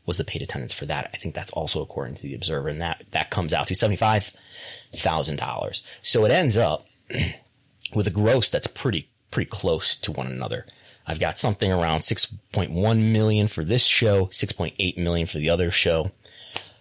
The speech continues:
and the net, uh, because the pay-per-view carriers take such a, a majority, roughly fifty-five percent of the pay-per-view sales, the net comes out to be almost the same. I would,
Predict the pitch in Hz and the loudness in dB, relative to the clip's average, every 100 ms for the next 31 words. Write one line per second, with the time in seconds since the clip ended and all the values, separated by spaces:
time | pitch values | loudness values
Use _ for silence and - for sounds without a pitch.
0 | _ _ - 80 80 82 87 95 69 - | _ _ -4 -2 0 0 0 0 0 -2
1 | - - - _ _ 65 69 67 65 - | -4 -6 -20 _ _ -4 -2 -2 -4 -8
2 | - - 78 71 - - - _ _ _ | -8 -2 0 2 2 2 -2 _ _ _
3 | - _ - - 101 78 73 - - 160 | -20 _ -8 -2 -2 -2 -6 -4 -2 2
4 | 110 80 - - 143 - 110 - - _ | 2 2 0 -2 0 2 0 -2 -6 _
5 | _ _ - - - 110 117 104 110 202 | _ _ -20 -20 -6 0 2 4 4 4
6 | 110 - - _ - 113 - 101 113 104 | 2 -2 -10 _ -2 -2 0 0 0 -2
7 | 95 87 76 - - - 87 80 - - | -2 -2 -4 -4 0 0 2 -2 -6 -6
8 | 87 82 - 73 67 65 - - 98 62 | -4 -4 -4 -4 -6 -2 0 2 2 0
9 | - - - _ _ _ 98 95 104 127 | -2 -4 -6 _ _ _ -2 2 2 2
10 | - - - 98 78 69 71 80 76 69 | 2 -2 -2 -2 0 -2 -2 -6 -4 -6
11 | - 151 98 - - - - 71 62 76 | -4 -2 0 -2 0 2 2 0 -4 -4
12 | 80 | -4